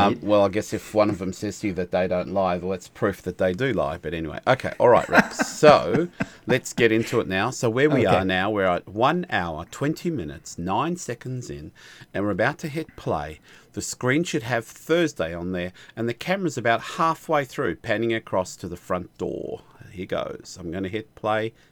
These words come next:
Speaker 1: now.
Speaker 2: And that was a beautiful transition where it panned away at night,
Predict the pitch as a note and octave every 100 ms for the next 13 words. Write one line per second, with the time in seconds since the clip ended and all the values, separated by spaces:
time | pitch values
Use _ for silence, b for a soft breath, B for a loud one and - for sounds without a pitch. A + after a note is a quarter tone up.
0 | _ F3 G#3+ B2 - - b b b _
1 | _ _ _ _ _ _ b b b b
2 | D3 F3 F3+ C#3 G#2 B2 D3+ G#3+ G3 C3+
3 | - C#3+ B2+ A2 A#2+ B2+ - G#2+ A2 G#2
4 | - - E3 G3 G3 D#3 D#3 C3 B2 C3+
5 | B2+ F#2